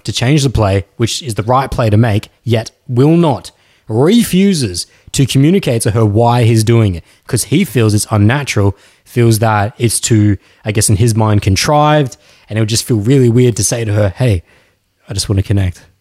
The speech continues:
I just wanna slow it down." And that's all we do. He did get a little bit confused on that as well. He also thought he had to literally say, "That's all we do."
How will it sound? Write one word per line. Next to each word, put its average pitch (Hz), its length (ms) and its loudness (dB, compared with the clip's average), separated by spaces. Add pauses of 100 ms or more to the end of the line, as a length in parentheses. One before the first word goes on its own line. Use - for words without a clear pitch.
(720)
I 98 60 -4
just - 100 -4
wanna 95 120 2
slow 92 240 -2
it 90 60 -4
down." 87 260 -2 (2000)
And 104 100 0
that's 107 160 -2
all 104 100 2
we 98 120 4
do. 95 220 0 (1900)
He 131 160 -2
did 135 180 2
get 131 140 2
a - 20 2
little 120 160 2
bit 113 140 0
confused 110 360 0
on 104 120 0
that 101 120 0
as 92 140 -2
well. 95 300 -2
He 113 120 0
also 113 220 0
thought 110 220 0
he 98 60 2
had 98 200 0
to 98 80 -4
literally 101 420 0
say, 95 240 0
"That's 95 240 -2
all 98 200 0
we 92 120 4
do." 87 240 0